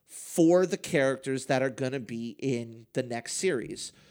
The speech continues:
So they did Marvel Legends for Wanda, uh, Maximoff and for Vision. And they are basically six-minute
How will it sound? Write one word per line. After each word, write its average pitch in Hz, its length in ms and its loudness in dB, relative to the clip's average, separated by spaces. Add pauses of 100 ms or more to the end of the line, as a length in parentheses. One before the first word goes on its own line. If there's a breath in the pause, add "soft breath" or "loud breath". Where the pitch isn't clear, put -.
(120 soft breath)
So - 180 2
they 151 140 4
did 160 220 2
Marvel 156 340 2
Legends 139 340 0
for 165 160 -4
Wanda, 127 580 -2 (160)
uh, 131 160 0
Maximoff 120 640 -8
and 120 160 -8
for 135 100 -2
Vision. 120 500 -2 (340 loud breath)
And 156 140 -2
they 208 100 8
are 214 140 4
basically 196 640 2
six-minute 156 1000 0